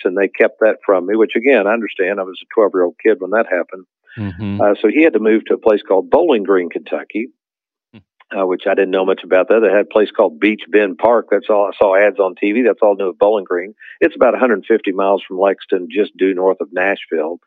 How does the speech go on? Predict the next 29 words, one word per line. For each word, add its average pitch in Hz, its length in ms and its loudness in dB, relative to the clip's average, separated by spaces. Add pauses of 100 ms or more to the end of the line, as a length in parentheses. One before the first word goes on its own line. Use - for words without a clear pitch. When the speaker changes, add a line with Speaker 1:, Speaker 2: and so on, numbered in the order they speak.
(240)
Speaker 2:
Mm-hmm. 101 440 -8
Speaker 1:
Um, 110 380 0
so, 131 140 2
you 151 160 2
know, 120 100 2
I, 110 440 -4
I 101 260 2
helped 123 240 0
him 113 220 0
move 120 320 4
in 107 100 0
his 95 160 -4
U-Haul, 107 480 2
his 95 200 -2
few 117 180 2
little 98 260 -2
things 104 280 -2
down 98 180 -2
to 87 60 -12
Bowling 104 340 0
Green. 98 400 -6 (560)
Little 120 420 2
small 107 220 2
town 104 300 0
back 92 240 2
then. 101 100 -2
It's 110 120 -6
grown 98 380 -2
since 110 200 0